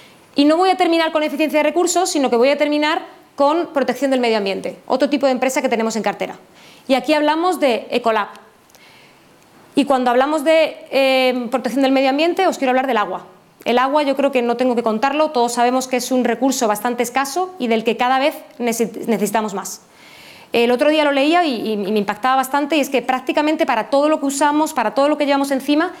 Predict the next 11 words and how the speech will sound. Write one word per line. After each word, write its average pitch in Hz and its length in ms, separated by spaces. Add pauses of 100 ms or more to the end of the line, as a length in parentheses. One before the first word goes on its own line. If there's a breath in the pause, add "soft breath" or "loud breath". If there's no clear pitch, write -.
(100)
se - 200
usa 285 220
una 285 100
cantidad 269 380
de 254 100
agua 285 240
bastante, 269 640 (180)
eh, 196 220
elevada. 202 380 (680 loud breath)
Para 240 160
u-, 240 120